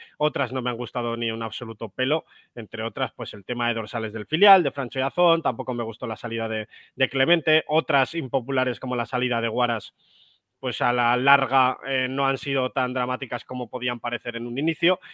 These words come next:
pero yo necesito que se abra la puerta y se ventile. Y se ventile esto, porque, eh, va a haber ilusiones renovadas. Eh, Alfonso, sé que hay cosas que no estamos de acuerdo, pero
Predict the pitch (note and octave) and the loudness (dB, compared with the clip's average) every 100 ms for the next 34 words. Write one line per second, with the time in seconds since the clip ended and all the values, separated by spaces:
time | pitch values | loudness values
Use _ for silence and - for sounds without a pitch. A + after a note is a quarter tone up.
0 | - - _ _ _ _ - E3+ E3+ G#3+ | -20 -20 _ _ _ _ 6 8 8 4
1 | G3+ G3 F#3 F#3+ - F#3 F3 E3+ E3+ E3 | 4 2 0 0 4 6 8 8 4 2
2 | D#3+ D#3 D3+ C#3+ - F3 F3 E3 - F3 | 2 4 2 0 4 4 6 2 2 -4
3 | F3 D3 A#2 G#2+ A2 _ _ _ D3 B2 | -2 -4 -6 -6 -16 _ _ _ -14 -6
4 | C#3+ D3+ F3 F#3+ F3 C#3 A#2 C3 B2 C3 | -4 -2 0 2 0 -2 -4 -6 -4 -2
5 | B2+ - - C3+ C3+ C3 C3 B2+ F3 G#3 | -2 -6 -14 -8 -6 -6 -6 2 4 6
6 | G#3 F#3+ G3 F#3 E3+ E3+ E3+ E3+ E3+ E3 | 4 2 0 0 0 0 2 4 2 0
7 | - B2 A2+ C3 D3+ B2+ A#2 D3 E3+ D#3+ | -12 -8 -8 -6 -8 -8 -10 -4 0 2
8 | D#3 - D#3 E3 - C3+ B2 C3+ B2+ B2+ | 0 -6 -8 -8 -8 -8 -6 -8 -6 -8
9 | B2 A#2 G#2+ A2 | -6 -8 -8 -10